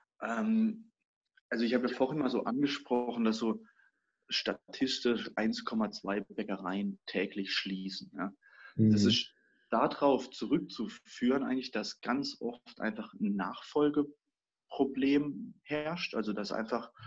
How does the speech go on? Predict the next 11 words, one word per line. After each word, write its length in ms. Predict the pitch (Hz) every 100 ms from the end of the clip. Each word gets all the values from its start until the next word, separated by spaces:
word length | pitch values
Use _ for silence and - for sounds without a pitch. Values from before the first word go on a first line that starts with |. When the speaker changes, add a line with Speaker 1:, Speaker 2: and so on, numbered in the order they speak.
| 107 104
Speaker 2:
Mhm. 100 | 117
Speaker 1:
so 260 | 123 113
der 220 | 110 101
alte 240 | 98 98 - -
Bäcker 460 | 117 120 127 120 117
keinen 720 | - - 98 98 98 101 - - _ _ _
Nachfolger 920 | - 107 101 127 - 120 113 117 113
generieren 560 | 110 101 101 101 127 139
konnte, 300 | 139 139 139
so. 280 | 139 143 - - - - - _ _ 107
Ähm, 460 | 107 107 104 101